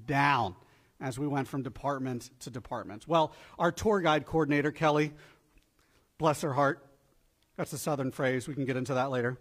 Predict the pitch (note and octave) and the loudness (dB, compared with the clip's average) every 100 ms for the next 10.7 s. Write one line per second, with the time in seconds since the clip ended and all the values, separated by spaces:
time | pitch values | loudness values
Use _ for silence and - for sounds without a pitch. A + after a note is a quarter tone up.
0 | - E3+ E3+ - - _ _ _ _ _ | -2 0 0 -2 -18 _ _ _ _ _
1 | _ - F#3+ F#3+ F#3 F#3 E3+ E3+ D#3+ - | _ -8 -4 0 0 2 2 4 2 0
2 | E3 D#3 D#3+ D3 D3 E3 C#3+ - C#3+ D3 | 0 2 2 4 2 0 -6 -2 0 2
3 | C#3 C3+ E3 - _ _ _ _ _ _ | 4 2 0 -8 _ _ _ _ _ _
4 | _ _ _ _ - D#3 D3+ - - G#3 | _ _ _ _ -8 -4 -4 -4 -2 -2
5 | F#3 - F3 D#3+ D#3 _ _ _ _ _ | -2 0 2 2 -4 _ _ _ _ _
6 | - G3+ A3+ F#3 B3 C4 B3+ - _ _ | -2 0 2 2 2 2 -2 -10 _ _
7 | _ _ _ _ _ _ _ _ _ _ | _ _ _ _ _ _ _ _ _ _
8 | _ _ _ _ _ _ _ D3+ C3 A#3 | _ _ _ _ _ _ _ -14 -2 4
9 | D4+ D#4+ E4 D#4 - - _ - E3+ D#3 | 6 6 4 0 -8 -20 _ -4 -2 -2
10 | D#3 - F#3+ E3 C#3 B2 A#2+ | -6 -2 0 0 -2 -4 -4